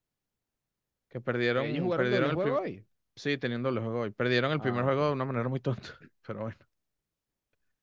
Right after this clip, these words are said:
Speaker 2: Mira, en la central de la americana, Cleveland dieciséis y seis, Kansas City trece y nueve, Detroit dos y diez, Minnesota siete y trece y Chicago tres y dieciocho.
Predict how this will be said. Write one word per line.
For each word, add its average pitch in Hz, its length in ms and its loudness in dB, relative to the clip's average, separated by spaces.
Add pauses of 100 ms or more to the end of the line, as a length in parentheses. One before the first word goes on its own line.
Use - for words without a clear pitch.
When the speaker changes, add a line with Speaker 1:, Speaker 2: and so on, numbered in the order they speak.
(220)
Speaker 2:
Mira, 185 360 4
en 180 80 2
la 180 100 2
central 180 400 0
de 208 80 2
la 214 60 4
americana, 190 520 0
Cleveland 170 460 0
dieciséis 139 500 -6
y 180 100 -8
seis, - 880 -6
Kansas 131 320 -6
City 147 420 -10
trece 160 500 -6
y 127 120 -10
nueve, 185 420 -6 (560)
Detroit 143 380 -4
dos 156 180 -4
y 156 40 -2
diez, 185 300 0
Minnesota 147 360 -8
siete 170 260 -6
y - 40 -12
trece 180 420 -6
y 196 140 -8
Chicago 147 420 -6
tres 147 420 -8
y 147 140 -6
dieciocho. 123 800 -6